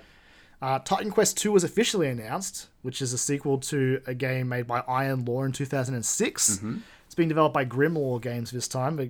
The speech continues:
Speaker 1: team who made Spellforce three. Uh, so, again, I, again, <laughs> I feel like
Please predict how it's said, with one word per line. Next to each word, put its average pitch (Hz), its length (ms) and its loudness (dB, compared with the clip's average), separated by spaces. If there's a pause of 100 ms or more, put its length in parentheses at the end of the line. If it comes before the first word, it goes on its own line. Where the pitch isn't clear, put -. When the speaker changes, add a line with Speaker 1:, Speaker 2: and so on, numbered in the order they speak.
(100)
Speaker 1:
team 135 260 -4
who 123 180 -2
made 117 360 -4
Spellforce 117 840 -4
three. 160 560 -4 (580)
Uh, 117 560 -6
so, 139 300 -2 (180)
again, 165 320 0 (260)
I, 151 180 2 (100)
again, 170 580 2
<laughs> - 40 -8
I 160 60 -6
feel 240 140 6
like 285 160 6